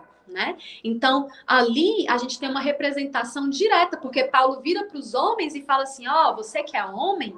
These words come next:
viu? Sei que tem homens aqui. Então, você que é homem, é, você precisa amar sua esposa como você ama o seu próprio corpo."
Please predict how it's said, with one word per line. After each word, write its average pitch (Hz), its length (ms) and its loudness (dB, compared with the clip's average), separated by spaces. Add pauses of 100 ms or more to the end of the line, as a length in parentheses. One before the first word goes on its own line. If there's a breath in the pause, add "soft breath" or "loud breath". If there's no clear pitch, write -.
viu? 415 280 -4 (440 soft breath)
Sei 277 240 4
que 277 100 -4
tem 302 220 2
homens 254 320 -4
aqui. 247 360 -6 (280 loud breath)
Então, 240 240 4
você 233 340 2
que - 140 0
é 330 100 6
homem, 262 640 -2 (340 loud breath)
é, 226 460 2 (220)
você 240 400 -4
precisa 311 880 -2
amar 240 400 0
sua 311 240 -10
esposa 240 640 0
como 240 300 -8
você 233 340 -6
ama 339 480 -4
o 466 80 -12
seu 208 280 -8
próprio 320 600 0
corpo." - 800 0